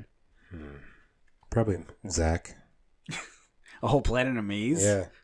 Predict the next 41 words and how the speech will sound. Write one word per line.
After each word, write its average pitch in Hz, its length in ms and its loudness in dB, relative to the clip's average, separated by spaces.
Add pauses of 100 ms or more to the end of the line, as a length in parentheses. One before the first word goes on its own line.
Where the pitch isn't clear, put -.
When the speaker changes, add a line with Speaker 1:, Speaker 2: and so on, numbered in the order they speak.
(120)
Speaker 2:
Ooh, 107 440 -4
that 98 100 -8
would 101 100 -6
be 71 80 -10
Speaker 1:
That'd 90 140 2
be 87 100 4
Speaker 2:
awesome. 85 340 2
Speaker 1:
awful. 78 100 -16 (320)
Speaker 2:
That 147 60 -12
would 117 100 -12
be 78 120 -10
amazing. 87 500 -2
Speaker 1:
I - 40 -8
couldn't 95 220 10
take 90 240 4
it. 80 120 -4 (160)
Speaker 2:
I'd 139 80 -4
have 151 120 2
so 117 120 -2
much 123 160 -2
fun. 101 400 -4 (1500)
How 180 120 -4
would 240 60 4
that 294 100 6
planet 143 360 2
work? 98 440 -4 (800)
Speaker 1:
I 98 60 -10
don't 104 100 -4
think 127 120 0
it - 80 -6
would. 123 220 -4
It - 920 -20
would 95 100 -8
just 85 160 -4
self-destruct. - 720 -4 (1300)
Speaker 2:
No, 254 140 2
what 233 80 4
are - 20 6
you 254 80 6
talking 240 160 6
about? 87 240 0